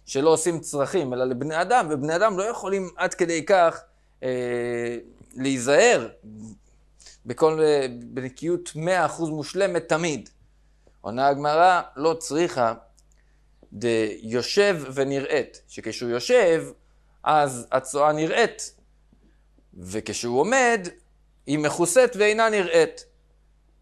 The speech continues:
ואז במקרה כזה זה נקרא, נחשב שיש לו צואה, ואסור לו לקרוא קרי-, קריאת שמע במצב כזה, אלא הוא צריך טוב לקנח לפני כן. שואלת הגמרא, "ומה ישנה מצואה על בשרו?" מה ההבדל איפה הצואה נמצאת?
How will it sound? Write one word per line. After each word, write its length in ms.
ואז 420
במקרה 400
כזה 460
זה 100
נקרא, 380
נחשב 380
שיש 480
לו 120
צואה, 400
ואסור 240
לו 60
לקרוא 240
קרי-, 260
קריאת 300
שמע 320
במצב 420
כזה, 380
אלא 120
הוא 60
צריך 240
טוב 220
לקנח 480
לפני 320
כן. 280
שואלת 340
הגמרא, 840
"ומה 320
ישנה 540
מצואה 500
על 60
בשרו?" 580
מה 160
ההבדל 280
איפה 200
הצואה 300
נמצאת? 540